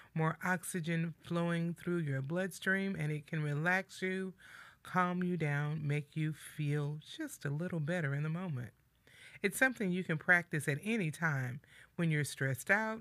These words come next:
when you're just not in that right space. Deep breathing, a few deep breaths can change a lot. So when you're taking in these, these deep breaths, here are some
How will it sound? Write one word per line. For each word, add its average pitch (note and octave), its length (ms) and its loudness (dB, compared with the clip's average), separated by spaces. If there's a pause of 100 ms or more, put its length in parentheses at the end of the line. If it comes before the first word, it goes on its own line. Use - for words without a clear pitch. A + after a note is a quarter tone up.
when D3 200 0
you're C#3 220 0
just C#3 420 -4 (540)
not D#3+ 440 4
in E3+ 200 2
that C#3+ 180 0
right D#3+ 380 0
space. A#3 460 -4 (320)
Deep A#3+ 280 -2
breathing, F#3+ 520 -2
a C3+ 80 -2
few A#3 320 -4
deep G#3+ 260 -4
breaths D#3 460 -4
can D3 260 -2
change C3+ 640 -4
a D#3+ 80 -2
lot. D#3 380 -2 (920)
So G3 280 6
when F#3 300 0
you're B3+ 180 -2
taking F#3+ 460 -2
in A3+ 160 -2
these, G#3 380 -6
these E3+ 420 -2
deep G#3+ 300 -8
breaths, E3+ 640 -4 (100)
here B3 320 -4
are E3 380 0
some C#3+ 420 -2